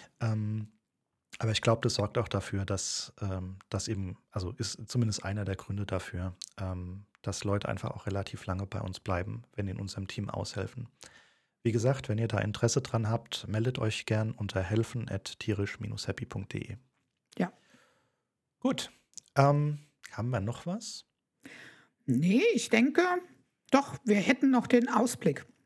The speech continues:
Speaker 2: auf zweitausendsechsundzwanzig, was da alles noch so kommt.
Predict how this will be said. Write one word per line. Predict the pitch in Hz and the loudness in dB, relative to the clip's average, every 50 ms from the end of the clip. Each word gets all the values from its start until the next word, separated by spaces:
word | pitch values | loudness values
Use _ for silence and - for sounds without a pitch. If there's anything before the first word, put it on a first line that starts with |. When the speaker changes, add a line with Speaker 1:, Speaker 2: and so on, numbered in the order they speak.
| _ _ _ - - - - - - _ _ _ _ _ _ _ _ _ _ _ _ _ _ _ - - | _ _ _ -16 -16 -16 -16 -16 -20 _ _ _ _ _ _ _ _ _ _ _ _ _ _ _ -4 0
Speaker 2:
auf | - 202 202 190 - - | 2 2 2 2 -2 -6
zweitausendsechsundzwanzig, | - - 240 240 233 - 220 214 208 190 - 233 208 185 - - - 247 240 240 - 233 196 - 190 185 185 180 - 185 - - | 0 4 4 4 4 4 4 2 4 4 4 4 2 2 -2 0 2 2 2 4 2 2 2 2 2 0 0 0 -2 -2 0 0
was | 220 202 - | 0 2 4
da | - 226 226 | 4 2 4
alles | 233 208 220 220 - | 4 2 0 2 2
noch | - 240 | 2 2
so | 233 - 320 311 | 2 2 0 0
kommt. | - - 180 202 - - | 2 0 0 0 -4 -14